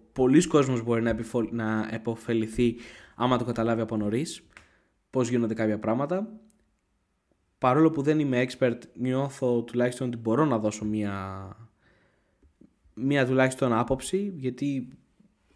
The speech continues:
δουλεύω από τα είκοσι μου, έχω κάνει, οι, οι μόνες μου εργασιακές εμπειρίες ήταν στο εξωτερικό και σε αρκετές χώρες.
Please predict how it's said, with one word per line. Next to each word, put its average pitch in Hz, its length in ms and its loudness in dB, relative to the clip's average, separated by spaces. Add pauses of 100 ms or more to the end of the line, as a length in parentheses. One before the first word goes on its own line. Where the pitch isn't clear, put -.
δουλεύω 127 760 2
από 113 160 -4
τα 113 120 0
είκοσι 113 340 -6
μου, 143 280 -2
έχω 123 180 -6
κάνει, 120 300 -2 (880)
οι, 123 120 -10 (120)
οι - 60 -6
μόνες 139 320 2
μου 127 80 -2
εργασιακές 117 480 -2
εμπειρίες 120 340 2
ήταν 120 180 -4
στο - 100 -10
εξωτερικό 139 600 -2
και - 120 -14
σε - 100 -8
αρκετές 110 400 -6
χώρες. 151 680 -2